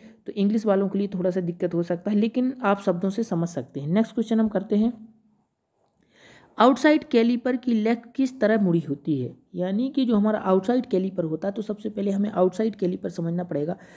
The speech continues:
कि आउटसाइड कैलिपर क्या होता है। दोस्त, आउटसाइड कैलिपर जो होता है वो बाहरी माप लेता है, यानी कि जे, ये कोई जॉब है तो इसकी हमें बाहरी माप लेना है, तो आउटसाइड कैलिपर इस तरीके से टच करता है जो आउटसाइड कैलिपर होता है। यानी आप देख लीजिए,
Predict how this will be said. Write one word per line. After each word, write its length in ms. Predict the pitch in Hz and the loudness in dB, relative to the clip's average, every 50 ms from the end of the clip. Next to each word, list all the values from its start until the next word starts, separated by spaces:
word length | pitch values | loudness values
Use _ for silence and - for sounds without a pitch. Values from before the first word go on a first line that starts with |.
| - - _ _ | -20 -20 _ _
कि 60 | - - | -6 0
आउटसाइड 400 | - 180 180 180 - 214 208 208 | 2 2 2 4 2 0 0 2
कैलिपर 360 | - 175 170 175 175 185 175 | 0 0 0 0 0 -2 -6
क्या 180 | 170 - 147 | -4 -6 -6
होता 160 | 131 127 - 165 | -6 -6 -6 -2
है। 60 | 175 | 0
दोस्त, 240 | 240 262 254 254 - | 2 2 0 0 0
आउटसाइड 420 | - 208 214 214 277 277 302 - | 2 2 2 2 0 0 0 -2
कैलिपर 360 | - 233 220 220 214 214 226 | -2 -2 0 0 0 -2 -2
जो 140 | 208 208 196 | -2 0 0
होता 240 | 180 170 170 175 170 | 0 0 -2 -4 -4
है 180 | 160 170 196 214 - - - - _ - | -2 -2 -2 -4 -6 -14 -20 -14 _ -2
वो 80 | 240 | 0
बाहरी 340 | 214 214 208 214 226 220 254 | 2 4 4 4 4 2 2
माप 240 | 240 226 202 196 208 | 2 0 0 0 -2
लेता 240 | 170 143 - - 135 | -4 -4 -4 -6 -8
है, 140 | 127 139 147 | -6 -4 0
यानी 440 | 170 196 214 233 247 269 277 262 262 - | 2 2 2 2 2 0 -2 -4 -6 -4
कि 200 | 208 202 214 196 | -4 -2 -2 -2
जे, 340 | 175 175 214 226 226 208 - 214 | -2 -2 -2 -2 -2 -4 -6 -4
ये 220 | 196 214 233 233 | -2 -2 -2 -2
कोई 260 | 220 220 220 214 202 | -2 -2 0 0 0
जॉब 300 | 170 170 180 185 175 175 | 2 2 2 2 2 0
है 80 | 185 202 | -2 -4
तो 100 | 196 226 | -2 -4
इसकी 220 | 202 - - - | -6 -6 -6 -6
हमें 180 | 190 196 190 170 | -4 -2 -2 -2
बाहरी 320 | 165 151 151 165 196 226 | -2 -2 -2 0 2 2
माप 220 | 233 214 190 180 180 | 2 2 0 0 -2
लेना 200 | 160 151 156 147 | -4 -4 -4 -4
है, 160 | 165 202 226 - - - - - _ - | -6 -8 -8 -10 -16 -20 -20 -20 _ -10
तो 60 | - | -4
आउटसाइड 460 | - 208 226 233 226 - 269 277 269 | 0 2 2 2 2 2 0 0 0
कैलिपर 380 | - - 233 220 233 226 - 269 | -2 -2 0 0 0 -2 -4 -6
इस 280 | 269 247 226 - - | -4 -4 -4 -4 -4
तरीके 360 | - 226 220 226 220 - 233 | -4 -2 -2 -2 -2 -2 -4
से 140 | 214 - 233 | -2 -2 -2
टच 240 | 220 220 208 202 208 | 0 0 -2 -2 -2
करता 320 | - 196 185 180 - - | -6 -8 -8 -6 -6 -6
है 160 | 170 190 202 185 | -4 -2 -2 0
जो 140 | 185 190 | 0 2
आउटसाइड 360 | 180 180 180 175 - 202 190 196 | 2 2 2 0 -2 -4 -4 -2
कैलिपर 340 | - 170 170 175 170 175 | -2 -2 -2 -2 -2 -4
होता 260 | 147 131 127 127 123 117 | -4 -4 -6 -8 -10 -12
है। 180 | 113 117 127 | -10 -8 -4
यानी 220 | 165 185 214 240 254 | -2 0 2 2 2
आप 100 | 226 196 | 2 2
देख 220 | 180 240 269 254 | 2 2 4 4
लीजिए, 420 | 247 233 220 196 202 214 240 254 | 4 2 2 2 2 2 2 0